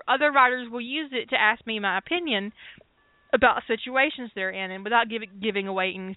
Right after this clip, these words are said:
to, any specifics, I had a writer email me and say that, um, she'd been talked into writing with somebody else, and it was somebody else's idea, and,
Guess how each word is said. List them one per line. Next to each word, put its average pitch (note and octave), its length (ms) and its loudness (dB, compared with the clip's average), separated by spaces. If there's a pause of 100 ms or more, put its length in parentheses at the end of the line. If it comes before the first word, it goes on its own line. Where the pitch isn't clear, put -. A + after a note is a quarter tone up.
to, G#3 100 -6 (280)
any G3 240 -4
specifics, G3 560 0 (440)
I - 100 10
had A3+ 100 6
a G#3 60 4
writer F#3+ 340 2
email G3+ 320 -4
me F3+ 300 -8
and F#3 220 -10
say F3+ 320 2
that, F3+ 280 -4
um, F3+ 400 2 (1120)
she'd B3 220 4
been G3+ 320 4
talked G3 260 4
into F#3+ 220 -2
writing F#3+ 460 4
with F3+ 180 -8
somebody F#3 340 0
else, G#3+ 220 2 (680)
and G#3 100 4
it G3+ 100 -2
was G3 200 -4
somebody G3 360 6
else's G3 400 2
idea, F#3+ 600 0 (400)
and, F#3 500 2